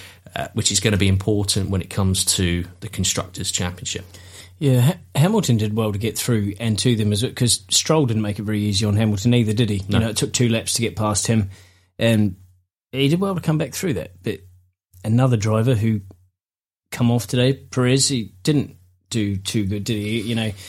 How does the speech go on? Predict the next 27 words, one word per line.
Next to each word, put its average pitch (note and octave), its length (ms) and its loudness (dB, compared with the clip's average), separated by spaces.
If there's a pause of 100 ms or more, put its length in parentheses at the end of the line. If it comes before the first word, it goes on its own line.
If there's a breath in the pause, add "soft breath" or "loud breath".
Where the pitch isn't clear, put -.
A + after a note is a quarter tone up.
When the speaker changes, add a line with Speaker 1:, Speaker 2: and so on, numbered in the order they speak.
(640 loud breath)
Speaker 2:
bad C3+ 220 4
day C#3+ 160 4
at C3+ 60 -2
the C3+ 100 2
office C3 300 0
for C#3 120 -2
Perez. C3+ 420 0 (100)
Speaker 1:
I - 60 -8
think A2+ 100 -8
he's G2 100 -10
had F#2+ 80 -6
a F#2+ 40 -10
fucking C3+ 120 -2
Speaker 2:
Considering, B2 380 2
Speaker 1:
nightmare, A#2 440 -4 (180)
yeah. G3+ 140 0
Speaker 2:
<laughs> - 0 -
yeah, - 20 2 (400 loud breath)
considering A#2 380 2
he A2 60 2
started A2 380 2
in A2 100 -2
second G#2 300 -2
place, A2 380 -2
you A2+ 80 -2
know, A2 120 2
Speaker 1:
Yeah. A2 60 0